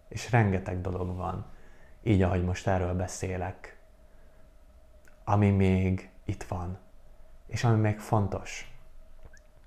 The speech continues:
és ami még ehhez vezet. Nagyon vakon vagyunk.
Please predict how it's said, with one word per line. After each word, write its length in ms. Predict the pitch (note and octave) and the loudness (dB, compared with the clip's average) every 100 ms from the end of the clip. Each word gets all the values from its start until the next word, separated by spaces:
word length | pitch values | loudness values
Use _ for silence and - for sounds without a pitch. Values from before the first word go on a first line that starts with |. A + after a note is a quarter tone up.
| - - - - - - - | -20 -20 -20 -20 -20 -16 -8
és 180 | G2+ | 0
ami 180 | A2 G#2 | 4 6
még 500 | G2+ G2+ G2+ G2 - - | 6 6 4 0 -6 -4
ehhez 400 | G#2 F#2+ F2+ F2+ | -2 0 -2 -4
vezet. 500 | F2+ F#2 F#2 - - - - - - - - | -6 -6 -10 -14 -18 -20 -20 -20 -20 -10 0
Nagyon 640 | B2 A#2+ G2+ F#2 F2 F#2 - - - - - - - - - - - - | 4 6 6 4 2 -2 -8 -20 -20 -20 -20 -20 -20 -20 -20 -20 -20 -8
vakon 420 | A2+ - - F2+ | -6 -4 -4 -2
vagyunk. 560 | E2+ E2+ E2+ D#2+ - | -2 -4 -4 -6 -10